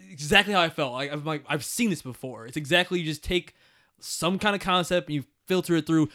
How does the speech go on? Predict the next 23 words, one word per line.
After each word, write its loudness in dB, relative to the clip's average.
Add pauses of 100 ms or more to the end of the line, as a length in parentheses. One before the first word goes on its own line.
(100)
"You're 4
the 4
chosen 8
one. 0 (160)
It's 0
a 6
war. 6 (140)
The 6
kingdoms 6
are 8
fighting." 8
It's -8
like, -2
all -8
right, -12
I've -16
seen -8
this -10
a -14
million -14
times. -18
I -12
don't, -14